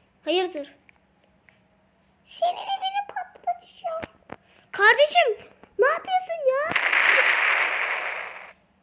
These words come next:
Ver onu bana. Bir daha yaptığını görürsem senin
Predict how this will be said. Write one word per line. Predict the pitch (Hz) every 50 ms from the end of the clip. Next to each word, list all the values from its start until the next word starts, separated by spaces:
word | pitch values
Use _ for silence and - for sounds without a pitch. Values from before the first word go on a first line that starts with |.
| _ _ _ _ _ _ _ _ _ - 339 - _ _ _ _ _ _ _ _ _ _ _ _ _ _ _ _ _ _ - - _ _ -
Ver | 480 571 605 587 523
onu | 494
bana. | 466 453 427 370 302 330 - - - - _ _ _ _ _ _ - - _ _ _ _ - - _ _ _ _ _ _ - - _ _ _ _
Bir | - 359
daha | 381 370 359 349 330 330 302 370
yaptığını | 359 349 349 - - 370 359
görürsem | 359 370 370 370 - 427 403
senin | - - 285 392 381